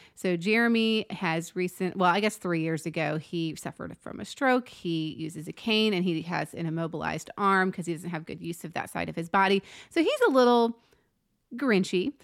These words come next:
He's yelling at neighbor kids to quit kicking balls at his house. And, you know, he's experiencing actually a lot of ableism out in the world, so he's not too pleased. And at the beginning of the movie, the main conflict is between Jeremy and Henry.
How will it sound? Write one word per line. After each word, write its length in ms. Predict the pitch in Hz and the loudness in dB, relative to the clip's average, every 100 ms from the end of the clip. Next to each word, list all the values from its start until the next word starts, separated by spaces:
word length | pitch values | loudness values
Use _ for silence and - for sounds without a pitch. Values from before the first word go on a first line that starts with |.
| - - | -20 -10
He's 360 | - 247 233 208 | 0 2 2 2
yelling 280 | 226 226 233 | 2 4 4
at 60 | |
neighbor 240 | 226 226 208 | 2 0 0
kids 300 | 233 208 - | 0 0 -2
to 120 | 220 | -4
quit 460 | - 220 220 - | -2 -2 -2 -6
kicking 260 | - 208 226 | -4 -2 2
balls 320 | 208 208 208 | 8 8 8
at 120 | 208 | 4
his 100 | 202 | 0
house. 480 | 226 190 190 190 196 | 2 4 6 6 4
And, 260 | 190 185 - | 0 0 -2
you 100 | - | 0
know, 60 | 269 | 2
he's 100 | 370 | 4
experiencing 600 | 370 - 262 285 220 185 | 0 -2 0 2 2 2
actually 260 | 170 - 180 | 0 0 -2
a 80 | |
lot 320 | 151 151 175 180 | 2 4 6 4
of 260 | 170 165 - | 2 -2 -6
ableism 640 | 175 165 185 190 202 202 202 | -4 0 2 2 4 2 2
out 140 | 196 202 | 2 2
in 80 | |
the 80 | 208 | 2
world, 300 | 196 190 185 | 2 0 0
so 100 | 185 | -2
he's 180 | 170 180 | -2 -2
not 220 | 185 170 | -2 -4
too 160 | - 165 | -4 -8
pleased. 480 | 175 170 180 208 - - - - | -4 -2 -2 -4 -10 -20 -20 -4
And 280 | - 196 202 | 0 2 2
at 120 | 208 | 0
the 80 | 208 | -2
beginning 360 | 220 277 302 277 | -2 0 2 2
of 120 | 233 | 0
the 80 | 220 | 2
movie, 340 | 214 208 208 | 2 2 0
the 80 | 190 | 0
main 240 | 190 202 | 2 0
conflict 380 | 240 180 180 170 | 0 -2 -2 -8
is 100 | 165 | -10
between 480 | 170 - 175 170 - | -8 -4 -2 -2 -4
Jeremy 460 | - 160 160 165 - | -4 -2 -2 -2 -4
and 180 | 160 | -6
Henry. 580 | 156 - 151 - - - | -6 -6 -8 -8 -12 -14